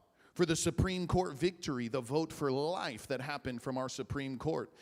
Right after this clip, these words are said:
But how many of you believe that we need to see the same thing happen right here in our own state? It needs to happen right here. And that's why we're going to, on the twenty-second, we're gonna gather together. We're gonna pray. We're gonna hold signs. We're gonna pray for our city. And we're gonna contend for this.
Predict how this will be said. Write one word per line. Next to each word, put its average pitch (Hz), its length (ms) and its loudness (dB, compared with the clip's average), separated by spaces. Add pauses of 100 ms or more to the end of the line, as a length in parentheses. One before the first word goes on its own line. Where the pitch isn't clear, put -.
(200)
But 131 100 0
how 160 160 0
many 185 180 0
of 147 80 -2
you 170 120 -4
believe 156 340 0
that 143 80 -2
we 156 160 -2
need 156 160 -2
to 135 80 -2
see - 180 -6
the 135 140 -4
same 139 300 -4
thing 139 180 -6
happen 131 360 -6
right 127 220 -2
here 127 240 -4
in 113 80 -2
our 110 220 -2
own 120 140 -6
state? - 580 -6 (480)
It 131 120 -4
needs 160 240 0
to 175 80 -2
happen 202 360 -4
right 143 300 -2
here. 190 160 -2
And 135 180 -2
that's 165 240 -2
why 160 200 -2
we're 165 180 -2
going 151 360 -2
to, 147 300 -2 (300)
on 127 120 -4
the 117 80 -4
twenty-second, 160 800 0
we're 131 140 -4
gonna 120 180 -4
gather 135 360 -2
together. 143 340 -2
We're 120 80 -2
gonna 110 220 -6
pray. 147 480 2 (400)
We're 104 100 -4
gonna 117 140 -2
hold 127 260 -2
signs. 165 580 -6
We're 104 140 -10
gonna 120 160 -4
pray 135 240 0
for 151 240 -4
our 160 100 -4
city. 147 420 -4
And 131 100 -2
we're 147 80 2
gonna 190 180 -6
contend 202 480 -4
for 196 100 0
this. 90 220 -6